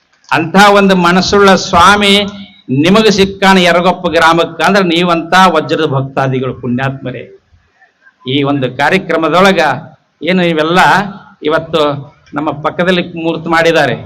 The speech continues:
ನಮ್ಮ ಪಟ್ಟಾಧ್ಯಕ್ಷರು, ಬೆಳಗಾವಿ ಜಿಲ್ಲೆ. ಅವರ ಹೃದಯವನ್ನು ನೋಡಿದಾಗ ನಾನು ಎಂಥ ಪುಣ್ಯ ಮಾಡೀನಿ ಇವ್ರ ಆತ್ಮೀಯತೆ ಪಡೆಯೋದಕ್ಕೆ ಅಂಥೇಳಿ ಒಳ್ಳೆಯ ಒಂದು ಆತ್ಮೀಯತೆಯ ಒಂದು ಗೌರವವನ್ನು ಅವರಿಗೆ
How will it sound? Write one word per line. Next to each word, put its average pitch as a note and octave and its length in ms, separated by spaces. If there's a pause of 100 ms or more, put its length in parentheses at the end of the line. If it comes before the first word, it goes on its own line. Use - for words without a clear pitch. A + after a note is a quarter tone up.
(380)
ನಮ್ಮ C3+ 120
ಪಟ್ಟಾಧ್ಯಕ್ಷರು, D#3+ 880 (480)
ಬೆಳಗಾವಿ E3+ 420
ಜಿಲ್ಲೆ. D3+ 480 (400)
ಅವರ C#3 180
ಹೃದಯವನ್ನು F3 600
ನೋಡಿದಾಗ E3+ 400
ನಾನು E3 340 (460)
ಎಂಥ C#3+ 220
ಪುಣ್ಯ F3 360
ಮಾಡೀನಿ E3+ 340
ಇವ್ರ D#3 180
ಆತ್ಮೀಯತೆ E3 500
ಪಡೆಯೋದಕ್ಕೆ D#3+ 520
ಅಂಥೇಳಿ D3 760 (200)
ಒಳ್ಳೆಯ E3+ 240
ಒಂದು D#3+ 240
ಆತ್ಮೀಯತೆಯ D#3+ 720 (500)
ಒಂದು C3+ 560
ಗೌರವವನ್ನು E3 520
ಅವರಿಗೆ D3 380